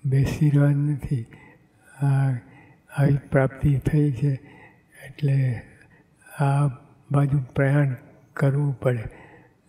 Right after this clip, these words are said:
બેસી રહેવાનું નથી." અને પ્રાપ્તિ માટે આપણે મંડી પડવાનું. પ્રાપ્તિમાં, પ્રાપ્તિમાં તો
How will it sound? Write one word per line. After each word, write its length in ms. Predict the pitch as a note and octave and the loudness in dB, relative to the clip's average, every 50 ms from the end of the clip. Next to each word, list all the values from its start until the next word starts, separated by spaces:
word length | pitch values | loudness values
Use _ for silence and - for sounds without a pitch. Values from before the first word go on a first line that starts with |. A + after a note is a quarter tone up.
| _ _ - - - | _ _ -20 -12 -8
બેસી 540 | C3 B2 B2 C3 C3+ B2+ B2 - - C#3+ C#3 | -6 -4 -2 0 0 0 -2 -2 -2 0 0
રહેવાનું 340 | C3+ C3+ C#3 C#3 C3+ C3 C3+ | 2 2 4 4 2 2 0
નથી." 320 | C3+ C3 - - - C3+ A2+ - - - - - - _ _ _ _ _ _ _ _ _ _ _ _ _ _ _ - - - C3+ | -4 -4 -4 -4 -6 -6 -10 -12 -18 -20 -20 -20 -20 _ _ _ _ _ _ _ _ _ _ _ _ _ _ _ -20 -20 -8 -2
અને 400 | C3+ C3+ C3 C3+ C3 C3+ C3 B2 - - - - - - _ _ _ _ _ _ _ _ _ _ _ _ _ _ _ | -2 0 0 0 0 0 -2 -2 -6 -10 -20 -20 -20 -20 _ _ _ _ _ _ _ _ _ _ _ _ _ _ _
પ્રાપ્તિ 520 | - D3 C3+ C#3+ C#3 - - - - D#3+ | 0 2 2 2 0 -2 -6 -2 0 2
માટે 520 | D3+ D3 D3 C#3+ C3+ - - D3 C#3 C3 A#2+ - - - - _ _ _ _ _ _ _ _ _ - - - _ _ _ _ _ - - | 2 2 2 0 -2 -2 -2 -2 -2 -2 -4 -10 -16 -20 -20 _ _ _ _ _ _ _ _ _ -20 -20 -20 _ _ _ _ _ -6 -4
આપણે 420 | D3 C#3 - - - C3+ B2+ A#2+ G#2+ - - - - - _ _ _ _ _ _ _ _ - - - _ _ _ _ _ _ _ _ _ _ _ _ _ _ _ _ - _ _ - - - _ _ _ | -4 -4 -4 -4 -2 -2 -2 -2 -6 -10 -18 -20 -20 -20 _ _ _ _ _ _ _ _ -20 -20 -20 _ _ _ _ _ _ _ _ _ _ _ _ _ _ _ _ -20 _ _ -20 -20 -20 _ _ _
મંડી 400 | C3+ C3 C#3 C#3 C#3 C#3 C#3+ C#3+ | -2 0 0 0 2 2 2 2
પડવાનું. 540 | C#3 - - C#3+ B2+ B2 B2 A#2+ A#2+ G#2+ - - - - - _ _ _ _ _ _ _ | 0 0 -2 -2 0 0 0 -2 -2 -4 -8 -10 -20 -20 -20 _ _ _ _ _ _ _
પ્રાપ્તિમાં, 840 | - D3+ D3 D3+ D3+ - - - - D#3+ D#3 D#3 D3+ D#3 D#3 D3 C#3 - - - - - _ _ _ _ _ _ _ _ _ | 0 0 0 0 -2 -4 -8 -2 0 0 2 2 2 0 0 -2 -4 -8 -12 -20 -20 -20 _ _ _ _ _ _ _ _ _
પ્રાપ્તિમાં 600 | - E3 D3+ D3 - - - E3 D#3 D#3 D#3 D#3+ | -2 -2 -2 -2 -4 -4 -4 -2 0 0 0 0
તો 220 | D3 - - E3+ | -2 -2 -4 -4